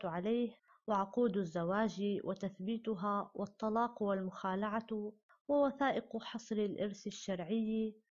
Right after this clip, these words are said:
ونصب النائب الشرعي وفرض النفقة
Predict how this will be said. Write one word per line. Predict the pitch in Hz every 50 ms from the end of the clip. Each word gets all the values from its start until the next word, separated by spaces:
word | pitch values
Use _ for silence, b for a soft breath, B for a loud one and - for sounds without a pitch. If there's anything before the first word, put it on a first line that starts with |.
| _ _ -
ونصب | - 214 214 214 208 - 202 196
النائب | 208 202 202 208 220 247 220 233 226
الشرعي | 262 247 254 - - 262 247 233 220 233 233 220 214 220 226 220 226 226 - _ _ _ _ _ _
وفرض | 302 311 302 - 302 285 233 208
النفقة | 233 214 202 196 202 202 - 254 254 254 247 233 - - 240 233 233 233